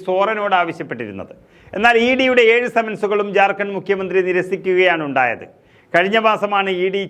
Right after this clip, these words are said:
ചോദ്യം ചെയ്യലിന് വിളിപ്പിക്കുമ്പോൾ വാക്കാൽ കാരണം അറിയിച്ചാൽ മതിയെന്ന് സുപ്രീം കോടതി ഉത്തരവ് പുറപ്പെടുവിച്ചത്. എന്താണ് ഇ ഡിയുടെ സമൻസുകൾ എന്ന് പറയുന്നത്? അവ നിരസിച്ചാൽ എന്ത്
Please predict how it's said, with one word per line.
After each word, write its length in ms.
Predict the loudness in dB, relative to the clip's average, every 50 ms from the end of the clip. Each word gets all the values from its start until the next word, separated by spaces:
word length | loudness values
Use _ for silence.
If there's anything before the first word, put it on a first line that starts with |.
| -4
ചോദ്യം 300 | -2 -2 -2 -2 -4 -4 0 0
ചെയ്യലിന് 260 | 0 0 0 0 -2 0
വിളിപ്പിക്കുമ്പോൾ 540 | 0 0 -2 -2 -2 -2 -2 0 0 0 2 2 2
വാക്കാൽ 380 | 2 2 0 0 0 -2 -2 -2 -4 -4 -2
കാരണം 340 | 0 0 0 -2 -4 -8 -8 -6 -6 -4
അറിയിച്ചാൽ 380 | -4 -4 -4 -2 -2 -2 -2 -2 -4
മതിയെന്ന് 420 | -6 -4 -4 -4 -4 -4 -6 -8 -8 -10 -12 -18 -20 -20 -20 _ _ _ 0
സുപ്രീം 340 | 0 2 2 2 2 2 4 2
കോടതി 300 | 2 2 2 0 -2 -2 -4
ഉത്തരവ് 400 | -4 -2 0 0 0 2 0 0 -2
പുറപ്പെടുവിച്ചത്. 600 | 0 -2 -2 -2 -2 -2 -4 -4 -6 -6 -12 -14 -14 -16 -20 _ _ _ _ _ _ _ _ _ 0 2 2
എന്താണ് 420 | 4 4 4 4 4 4 2 -2 -4 -4 -2
ഇ 20 | -2 -2 -2
ഡിയുടെ 300 | -2 -2 0 2 2 2 0 -2 -6 -12 -20 -20 _ _ _ _ _ _ _ _ _ _ -6 -4
സമൻസുകൾ 480 | -2 0 0 -2 -2 0 0 2 4 4 4
എന്ന് 120 | 2 2 2
പറയുന്നത്? 400 | 2 2 2 0 -2 -2 -2 -2 -2 -4 -10 -18 -20 -8 -2 0 0
അവ 140 | 2 2 2 2
നിരസിച്ചാൽ 560 | 2 2 0 0 -4 -6 0 2 2 2 2 0
എന്ത് 180 | -2 -4 -4 -4